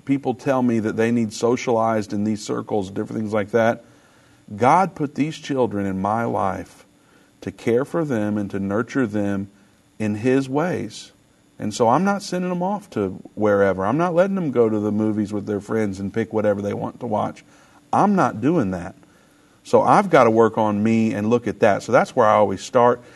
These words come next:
And I, and it seems like when we start looking that way and encouraging people to look internally first, a lot of this stuff starts clearing up because our homes start getting right.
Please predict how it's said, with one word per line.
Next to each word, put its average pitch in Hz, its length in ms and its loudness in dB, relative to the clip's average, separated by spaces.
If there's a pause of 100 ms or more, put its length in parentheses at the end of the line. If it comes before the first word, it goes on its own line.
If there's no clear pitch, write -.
(260)
And 101 100 -2
I, 123 240 0
and 135 160 2
it 156 100 0
seems 202 360 -2
like 147 260 0
when 120 140 0
we 147 100 2
start 147 280 0
looking 123 540 -2
that 113 340 0
way 123 300 4
and 113 80 2
encouraging 110 500 -4
people 117 240 -2
to 107 40 0
look 113 240 0
internally 113 580 -2
first, 120 520 -2 (640)
a 113 40 0
lot 143 280 2
of 214 80 0
this 120 160 -2
stuff 123 340 0
starts - 560 -4 (400)
clearing 147 460 2
up 165 260 0
because 120 320 -4
our 110 160 2
homes 226 460 0
start 117 240 -2
getting 101 260 -4
right. 92 320 -6